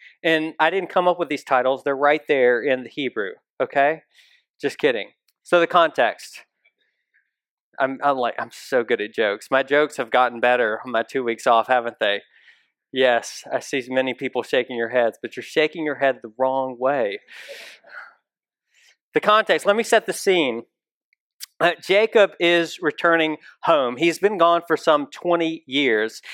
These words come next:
and he left under very precarious circumstances. You see, he colluded with his mother and lied to his father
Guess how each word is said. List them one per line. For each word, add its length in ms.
and 100
he 140
left 560
under 280
very 280
precarious 640
circumstances. 1000
You 80
see, 240
he 240
colluded 540
with 140
his 180
mother 640
and 160
lied 360
to 100
his 160
father 600